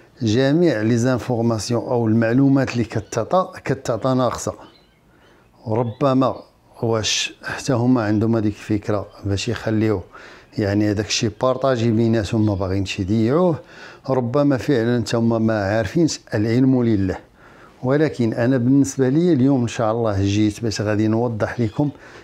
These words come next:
يعني من خلال التجربة ديالي سنوات مع هاد الطائر. المسألة الأولى اللي بغيت نوضحها لجميع الإخوان، كل شيء كيتكلم على الديسكونتيني، الديسكونتيني، باغي الديسكونتيني.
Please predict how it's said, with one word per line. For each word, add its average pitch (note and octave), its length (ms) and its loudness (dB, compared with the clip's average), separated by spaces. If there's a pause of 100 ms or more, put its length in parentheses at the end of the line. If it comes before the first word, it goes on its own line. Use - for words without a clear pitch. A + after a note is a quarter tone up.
(180)
يعني G#2+ 260 2
من A#2+ 200 2
خلال C3+ 640 0 (380)
التجربة A#2 640 0
ديالي A2+ 380 2
سنوات A2+ 580 -2
مع G2 180 -2
هاد G2+ 120 -4
الطائر. - 540 -8 (1600)
المسألة E3 540 2
الأولى F3+ 580 4
اللي F#3 120 4
بغيت D3 280 2
نوضحها C3 520 2
لجميع A#2+ 400 2
الإخوان، G2+ 480 -4 (840)
كل D#3 240 2
شيء D#3 160 -2
كيتكلم B2 600 0
على G2+ 140 0
الديسكونتيني، A2 840 -2
الديسكونتيني، A2+ 840 -2
باغي A2 260 -2
الديسكونتيني. A2+ 880 -2